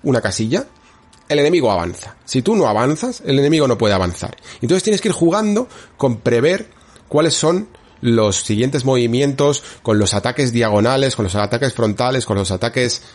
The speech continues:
eh, a distancia, con los patrones que va haciendo cada uno de los enemigos para ir contrarrestándolos, previendo que tienes todo el tiempo del mundo para pensar, pero que en el momento en que te muevas ellos se van a mover, ¿no? Eh,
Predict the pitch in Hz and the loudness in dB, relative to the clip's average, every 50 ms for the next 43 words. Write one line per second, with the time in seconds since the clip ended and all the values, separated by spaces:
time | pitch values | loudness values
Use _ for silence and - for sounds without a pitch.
0 | - - - 113 110 107 104 101 101 98 101 98 98 101 - - - 113 110 110 | -20 -10 -2 0 2 2 4 4 2 2 2 2 0 0 -2 -4 -4 -2 -2 0
1 | 104 - - 135 135 143 131 - 139 143 147 165 - - - - - - - 120 | 0 0 0 0 0 0 0 0 0 0 0 -2 -6 -14 -20 -20 -12 -4 0 0
2 | 113 107 - - 107 98 113 123 143 131 127 - 123 127 117 - 135 127 120 110 | 0 0 0 -2 -4 -2 0 0 0 0 0 0 0 0 0 0 0 2 2 2
3 | - 107 110 113 123 120 117 113 107 - 110 107 107 113 123 135 120 - - - | 2 2 2 2 4 2 2 2 0 0 0 2 2 2 2 2 0 -2 -2 -2
4 | 107 107 110 - 127 120 123 120 110 113 104 - - 123 131 135 139 156 160 - | 0 0 0 0 -2 -2 -2 -2 -2 -2 -4 -4 -2 -2 0 0 0 0 -2 -4
5 | - - - - - - - - - 135 131 123 123 127 143 156 165 165 165 208 | -8 -18 -20 -20 -20 -20 -14 -6 -2 -2 0 0 2 2 2 2 2 2 0 0
6 | 277 - _ _ - - - 117 151 160 135 - 123 127 131 139 156 139 147 143 | -2 -4 _ _ -10 -6 -2 0 0 0 2 2 0 0 2 2 2 2 2 2
7 | 143 147 180 170 123 104 113 120 127 160 156 139 - 196 226 - 139 117 107 107 | 2 2 2 2 2 2 0 0 0 0 0 0 0 -2 0 0 0 0 2 2
8 | 104 101 104 107 120 127 131 120 123 - 117 127 147 175 156 - 117 110 - - | 2 2 2 2 2 2 0 0 0 0 0 2 2 2 0 0 -2 -2 -2 0
9 | 95 92 90 87 87 87 82 - - - - 135 208 277 - _ _ _ _ _ | -2 0 0 0 -2 -2 -4 -6 -8 -6 -2 -2 -2 -2 -4 _ _ _ _ _
10 | _ _ _ - - - - 139 135 131 131 131 127 127 127 131 | _ _ _ -20 -10 -2 0 2 2 2 2 2 2 2 0 -2